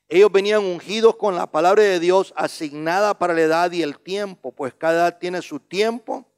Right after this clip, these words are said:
y su promesa y su simiente, y no puede estar fuera de tiempo. La revelación no se atrasa ni se adelanta. Entonces Dios no los pudo traer a juicio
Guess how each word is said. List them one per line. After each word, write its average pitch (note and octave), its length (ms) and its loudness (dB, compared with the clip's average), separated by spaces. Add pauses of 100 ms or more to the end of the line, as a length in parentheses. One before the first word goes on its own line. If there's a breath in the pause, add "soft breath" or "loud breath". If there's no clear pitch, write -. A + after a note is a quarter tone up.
(560)
y D#3+ 120 -2
su E3 180 -4
promesa E3 400 -4
y E3+ 60 0
su - 120 -12
simiente, C#3 880 -10
y D3 100 -8
no F3+ 320 2
puede G3+ 180 4
estar F3+ 340 -4
fuera F#3 220 -4
de E3 140 -6
tiempo. F3+ 500 -8
La B2+ 80 -6
revelación D3+ 560 -8
no F3+ 100 -4
se E3 140 -10
atrasa E3+ 720 -6 (600)
ni E3+ 280 -6
se E3+ 200 -10
adelanta. D3 720 -8
Entonces F3 280 -4
Dios G3+ 160 2
no G#3 120 0
los E3 100 0
pudo G3+ 180 4
traer G3+ 220 0
a G3+ 60 2
juicio D#3+ 500 -2